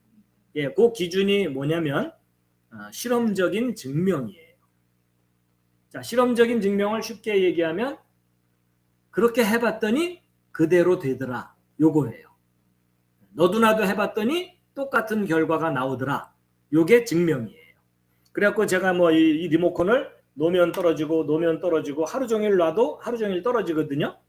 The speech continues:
그래가지고 이 실험적인 증명이 되려면 두 가지가 만족해야 되는데,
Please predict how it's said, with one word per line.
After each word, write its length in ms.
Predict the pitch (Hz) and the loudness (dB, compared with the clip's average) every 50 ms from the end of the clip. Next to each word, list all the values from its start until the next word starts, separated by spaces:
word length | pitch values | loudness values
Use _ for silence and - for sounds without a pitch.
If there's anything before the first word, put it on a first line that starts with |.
| _ _ _ _ _ _ _ _ _ _ _ _ _ _ _ _ _ _ _ _ _ | _ _ _ _ _ _ _ _ _ _ _ _ _ _ _ _ _ _ _ _ _
그래가지고 480 | - 214 233 220 220 214 233 185 170 165 | 2 4 6 6 6 4 4 2 2 4
이 120 | 160 185 190 | 2 0 -2
실험적인 580 | - 262 262 262 247 226 226 220 226 226 220 | -2 0 0 2 2 2 2 2 2 0 0
증명이 580 | - 180 190 202 202 208 202 202 208 202 202 180 | 0 0 0 0 0 0 0 0 0 0 0 0
되려면 680 | 151 156 165 170 175 175 170 190 254 247 175 120 - _ | 2 2 2 4 4 2 2 2 0 0 -2 -4 -8 _
두 160 | - 151 180 | -8 -4 0
가지가 580 | 208 208 202 - 185 175 196 190 180 151 113 117 | 0 0 0 0 -2 -2 0 0 0 0 -2 -4
만족해야 540 | 143 156 165 165 175 156 - 156 160 151 | -4 -4 -4 -4 -6 -6 -4 -2 -2 -2
되는데, 540 | 143 151 143 143 151 196 240 170 - - - | -2 -2 -4 -2 0 0 0 0 0 -4 -14